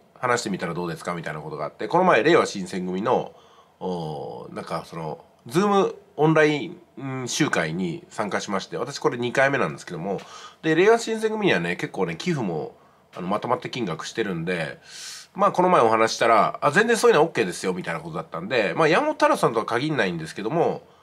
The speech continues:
もしかしたら、ね、その、幹事長さんとは、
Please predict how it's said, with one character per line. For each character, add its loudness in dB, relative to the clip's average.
も 0
し -6
か -4
し -2
た 6
ら、 2
ね、 -4
そ -4
の、 -2
幹 0
事 -6
長 2
さ 2
ん -2
と 4
は、 6